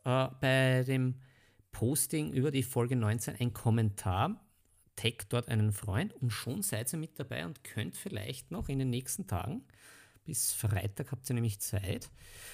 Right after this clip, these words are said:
weil wir dann in Folge zwanzig, äh, den Gewinner verlautbaren. Vielleicht gehört ihr da zu den glücklichen Gewinnern dazu,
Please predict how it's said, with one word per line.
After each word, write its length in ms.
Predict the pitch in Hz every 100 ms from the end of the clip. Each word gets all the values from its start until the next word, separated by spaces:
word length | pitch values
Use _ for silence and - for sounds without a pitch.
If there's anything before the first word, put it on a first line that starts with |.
| -
weil 160 | - 113
wir 100 | 139
dann 420 | - 98 117 160 -
in 120 | 139
Folge 380 | - 135 139 135
zwanzig, 680 | - - 127 - 196 - 131
äh, 260 | 131 143
den 200 | - 156
Gewinner 560 | 143 131 104 190 202 113
verlautbaren. 720 | 101 104 92 98 - 170 247 - - - - _ -
Vielleicht 540 | 117 101 180 - _
gehört 420 | - 123 139 -
ihr 140 | - 190
da 360 | 190 - 208
zu 160 | 202 -
den 260 | 190 185 -
glücklichen 460 | 165 - 165 170
Gewinnern 380 | 151 143 147 151
dazu, 480 | 139 - - 170